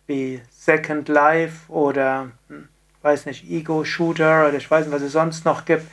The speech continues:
Ich war noch nie da drin, aber ich weiß, dort gibt es, auch da kannst du dir einen sogenannten Avatar schaffen, dann sieht er irgendwie aus und dann kannst du dort irgendwo dafür sorgen, dass der gut aussieht. Du kannst dir irgendwas kaufen, dass er noch besser aussieht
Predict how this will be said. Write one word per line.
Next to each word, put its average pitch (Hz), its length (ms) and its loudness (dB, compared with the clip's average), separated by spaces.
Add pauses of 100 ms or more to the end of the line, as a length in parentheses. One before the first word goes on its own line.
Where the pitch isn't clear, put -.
(260)
Ich - 100 -8
war 156 80 6
noch 156 140 2
nie 160 160 0
da 156 120 6
drin, 156 280 0
aber 139 160 -2
ich 123 120 -8
weiß, 160 380 2 (460)
dort 202 300 2 (260)
gibt - 340 0
es, 160 320 0
auch 139 160 -4
da 143 140 -6
kannst 165 320 -2
du 156 40 -4
dir 151 180 2
einen 151 120 -4
sogenannten 156 380 -2
Avatar 151 680 0
schaffen, 160 640 -4 (320)
dann 185 200 4
sieht 220 240 -2
er 196 120 6
irgendwie 202 560 2
aus 175 540 0 (300)
und 160 80 -6
dann 143 120 -4
kannst 156 320 0
du 156 60 0
dort 151 180 2
irgendwo 165 380 4
dafür 151 320 2
sorgen, 151 400 0
dass 151 160 -4
der 165 100 0
gut 180 220 -4
aussieht. 156 540 -2
Du 151 80 -6
kannst 165 280 -2
dir 185 60 0
irgendwas 175 500 0
kaufen, 160 460 2
dass 156 180 0
er 170 80 0
noch 156 180 -2
besser 160 440 2
aussieht 147 520 -4